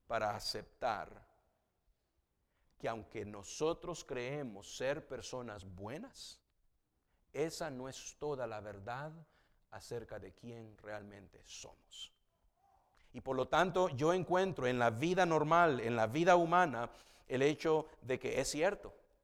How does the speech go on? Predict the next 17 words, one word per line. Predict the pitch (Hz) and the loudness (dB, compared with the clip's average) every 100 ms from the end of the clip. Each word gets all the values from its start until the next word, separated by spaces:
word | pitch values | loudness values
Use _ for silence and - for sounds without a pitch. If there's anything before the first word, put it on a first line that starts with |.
| _ | _
lo | 120 | -8
que | 117 120 | -6 -4
este | 120 | -4
versículo | 104 101 113 - 104 98 | -4 -6 -8 -8 -10 -8
dice. | 95 - 98 - - | -8 -10 -10 -18 -2
Muchos | 123 185 185 180 202 | 4 6 6 6 8
hombres | 208 202 127 - - - - _ _ | 8 8 0 0 -4 -6 -10 _ _
proclaman | 127 131 123 170 190 156 123 123 | 2 4 6 8 10 8 2 0
cada | - 139 135 | 2 6 6
uno | 135 147 190 208 - _ _ _ - | 6 0 -4 -8 -20 _ _ _ -14
su | - 113 | -12 -8
propia | 117 113 104 | -8 -6 -6
bondad. | 92 92 82 76 _ _ _ _ _ _ _ _ _ - - | -8 -10 -12 -18 _ _ _ _ _ _ _ _ _ -20 -8
Y | 147 | 0
como | 160 160 160 | 2 4 4
que | 160 | 6
Salomón | 165 151 151 190 220 233 | 8 6 6 6 6 4